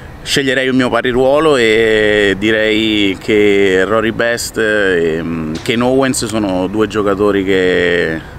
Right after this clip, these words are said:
mi hanno veramente impressionato per la loro professionalità e per la loro dedizione al lavoro e la, la forza nel giocarci contro. E, mm,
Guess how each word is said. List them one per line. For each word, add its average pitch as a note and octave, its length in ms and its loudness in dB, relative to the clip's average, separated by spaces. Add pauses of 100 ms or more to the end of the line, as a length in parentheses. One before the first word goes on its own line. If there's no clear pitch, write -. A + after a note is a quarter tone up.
(760)
mi B2 120 0
hanno A#2+ 160 -2
veramente A#2 440 -2
impressionato G#2+ 600 -4
per F#2 280 0
la F#2 80 0
loro G2+ 200 0
professionalità G2 800 -4
e G2+ 60 -4
per F#2 160 -6
la F2+ 100 0
loro E2+ 680 -2 (280)
dedizione G#2+ 480 -4
al G2+ 80 -2
lavoro G2+ 420 2
e F2+ 340 0
la, E2+ 220 -2
la E2 160 -6
forza F2 500 -2 (680)
nel G#2+ 140 -4
giocarci G2 420 -2
contro. B2 420 0 (500)
E, B2 560 0
mm, G2+ 800 -4